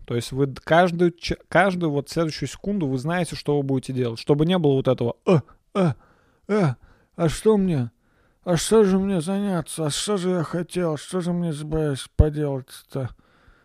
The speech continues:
Что я хотел собраться, чем-то заняться. Чтоб вот этого не было. В идеале каждая секундочка должна быть расписана, понимаете?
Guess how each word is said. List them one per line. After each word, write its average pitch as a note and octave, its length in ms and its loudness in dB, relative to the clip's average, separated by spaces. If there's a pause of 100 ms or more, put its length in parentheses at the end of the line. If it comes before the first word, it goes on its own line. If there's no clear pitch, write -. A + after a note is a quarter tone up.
(180)
Что - 140 -10
я D3+ 240 -2
хотел D#3 380 -4
собраться, D3+ 600 -4
чем-то C#3+ 380 -6
заняться. C#3 540 -4
Чтоб D3 160 0
вот D3+ 160 0
этого D#3+ 240 0
не F3+ 180 -2
было. C#3 180 0
В C3 120 -2
идеале E3 260 0
каждая D#3+ 500 2
секундочка D#3+ 600 -4
должна C#3+ 260 0
быть C3+ 140 -4 (4000)
расписана, C#3 640 -4
понимаете? D3+ 560 -6